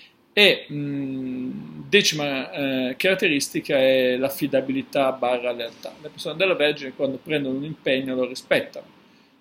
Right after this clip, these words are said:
quindi sono persone affidabili e la fiducia è, diciamo, una qualità che apprezzano molto anche negli altri.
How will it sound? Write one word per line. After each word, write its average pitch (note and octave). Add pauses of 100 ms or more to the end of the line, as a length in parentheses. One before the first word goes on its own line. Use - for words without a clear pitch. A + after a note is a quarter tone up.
(100)
quindi C#3
sono D3+
persone C#3
affidabili E3+
e B2+
la F3+
fiducia F#3
è, B2+ (360)
diciamo, C3
una B2+
qualità D#3
che D3+
apprezzano C#3+
molto C#3+
anche C3
negli B2+
altri. -